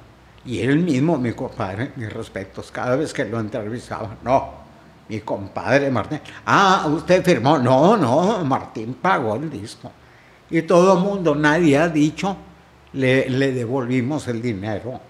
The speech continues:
a Martín". No, no, no. Si yo me gané, al contrario, pagué. Vente, y gané porque los dejé directos, la pregunta que me hiciste, los dejé directos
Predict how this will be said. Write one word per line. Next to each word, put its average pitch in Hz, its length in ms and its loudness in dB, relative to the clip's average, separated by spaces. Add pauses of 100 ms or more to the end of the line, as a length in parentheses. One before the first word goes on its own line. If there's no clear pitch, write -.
a 104 80 -12
Martín". 147 520 -10 (720)
No, 226 400 0 (360)
no, 113 320 -6 (140)
no. 104 300 -8 (300)
Si 123 220 -6
yo 127 140 2
me 143 180 0
gané, 131 560 0 (300)
al 120 160 -2
contrario, 127 680 -2
pagué. 135 600 -4 (760)
Vente, 120 360 -8 (100)
y 160 280 6
gané 139 800 2
porque 156 360 0
los 123 360 0
dejé 123 500 0
directos, 131 680 -2
la 110 160 -4
pregunta 123 500 -6
que 123 120 -8
me 107 140 -10
hiciste, 139 360 -10 (320)
los 127 200 2
dejé 127 520 2 (340)
directos 131 880 0